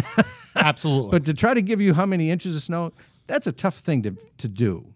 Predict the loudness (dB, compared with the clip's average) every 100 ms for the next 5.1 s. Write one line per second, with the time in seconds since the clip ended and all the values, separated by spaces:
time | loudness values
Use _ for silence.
0 | _ _ _ -12 -8 -2 2 2 0 -2
1 | 0 0 2 2 2 0 -2 -8 -12 -18
2 | -10 -8 -4 0 2 2 0 -2 -6 -8
3 | -6 -4 -6 -10 -14 -10 -6 -4 -4 -2
4 | 0 -2 0 0 0 0 -2 -4 -2 -6